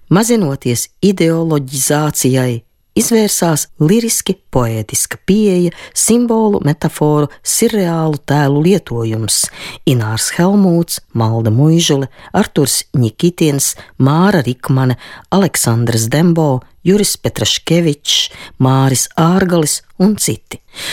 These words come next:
Septiņdesmitajos gados uzplauka arī sociālā un kultūras plakāta māksla,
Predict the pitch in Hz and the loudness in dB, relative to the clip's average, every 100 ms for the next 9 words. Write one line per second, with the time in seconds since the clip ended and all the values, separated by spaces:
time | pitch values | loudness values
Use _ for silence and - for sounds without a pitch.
0 | - - 262 - 208 175 - 131 120 123 | -8 -2 -2 0 2 2 0 -4 -2 0
1 | 117 120 202 220 170 - - - - 196 | 0 0 0 2 0 -2 -4 -4 0 2
2 | 185 - - 127 113 - 190 - 165 160 | 2 0 -2 0 0 0 -2 0 0 0
3 | 151 143 - 139 - 185 208 196 190 185 | 0 -2 0 -2 0 0 2 2 2 0
4 | - - 110 - 120 - 139 156 104 - | -2 -4 -4 -2 -2 0 2 2 0 -4
5 | - | -6